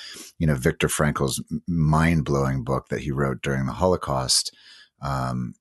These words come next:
Man's Search for Meaning. And, you know, you, you go to these extraordin-, the, you know, the epic, the, the nadir of human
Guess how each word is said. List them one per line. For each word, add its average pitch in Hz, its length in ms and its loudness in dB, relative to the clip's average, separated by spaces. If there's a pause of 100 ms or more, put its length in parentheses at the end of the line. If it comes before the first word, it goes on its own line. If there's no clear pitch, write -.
(120)
Man's 73 380 0
Search 65 240 0
for 69 120 -4
Meaning. 67 520 2 (400)
And, 76 420 2
you 73 120 0
know, 73 120 2
you, 76 340 2
you 80 140 -2
go 90 240 2
to 85 100 4
these 76 220 0
extraordin-, 85 840 0
the, 78 180 -4
you 85 120 0
know, 69 80 -2
the - 200 -6
epic, 90 400 0 (220)
the, 73 240 -4
the 78 160 -4
nadir 82 720 4
of 71 120 -2
human 73 680 -2